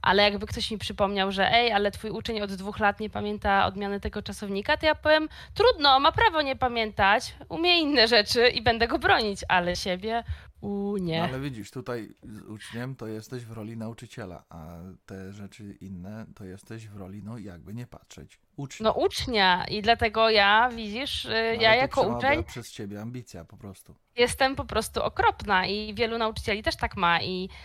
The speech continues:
Speaker 1: zawsze jak uczę nauczycieli, to im przypominam, że halo, ale wy do swoich uczniów jesteście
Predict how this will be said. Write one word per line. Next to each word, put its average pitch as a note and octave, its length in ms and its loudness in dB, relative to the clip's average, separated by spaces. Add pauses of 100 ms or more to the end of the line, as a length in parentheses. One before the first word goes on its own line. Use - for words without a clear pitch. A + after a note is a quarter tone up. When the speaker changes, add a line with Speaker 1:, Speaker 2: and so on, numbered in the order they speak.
Speaker 1:
zawsze - 260 2
jak G3 160 0
uczę F#3+ 180 -6
nauczycieli, F#3 680 -2
to G#3 240 -2
im G#3 140 -6
przypominam, G3+ 520 -6
że E3+ 120 -2
halo, G#3 420 6
ale G3 200 4
wy G#3 100 -10
do G3 120 -4
swoich G3+ 380 -6
uczniów A3+ 280 -10
jesteście A3 560 -2